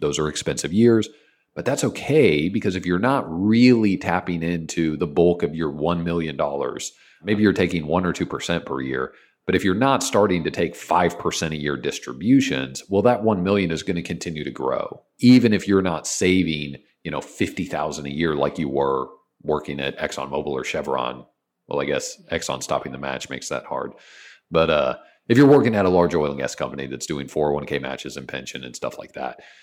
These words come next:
But the point is, man, if you can just kind of replace your expenses with whatever you're gonna do next, and that million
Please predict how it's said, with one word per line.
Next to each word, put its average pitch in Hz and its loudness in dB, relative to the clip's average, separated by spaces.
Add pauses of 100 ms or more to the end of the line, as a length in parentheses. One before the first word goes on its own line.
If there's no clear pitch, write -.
(240)
But 98 4
the 113 4
point 139 6
is, 92 2 (200)
man, 104 0
if 87 -2
you 110 6
can 117 4
just 95 2 (460)
kind 135 2
of 104 6
replace 95 6
your 85 2
expenses - -6 (120)
with 92 0
whatever 95 6
you're 95 6
gonna 87 0
do 85 2
next, 76 -6 (280)
and 95 -2
that 101 0
million 117 4